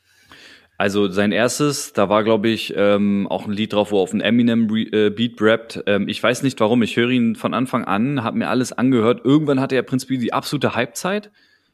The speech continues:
Also da war irgendwie jedes Lied von ihm auch so siebzehn Millionen, äh, zu, also Klicks und mega durch die Decke gegangen. Der ist ja auch Gold gegangen mit ein paar Liedern dann.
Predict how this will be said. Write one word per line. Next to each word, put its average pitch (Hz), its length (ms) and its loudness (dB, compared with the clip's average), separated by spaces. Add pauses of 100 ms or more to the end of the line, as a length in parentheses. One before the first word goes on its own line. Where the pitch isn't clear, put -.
Also 107 200 0
da 110 160 4
war 127 240 4
irgendwie 131 200 4
jedes 131 240 2
Lied 143 160 -2
von 127 140 2
ihm 139 160 0
auch 117 80 -2
so 113 100 -4
siebzehn 127 380 -4
Millionen, 123 540 4
äh, 107 400 2 (220)
zu, 139 360 -6
also 101 260 -4
Klicks - 500 -2
und 110 520 0
mega 120 400 4
durch 113 160 -2
die - 120 -18
Decke 131 220 0
gegangen. 113 300 2
Der 104 80 0
ist - 80 -8
ja 120 80 0
auch - 80 -10
Gold 123 240 0
gegangen 117 300 2
mit 101 80 -2
ein 107 60 -8
paar 113 140 0
Liedern 117 300 2
dann. 110 200 4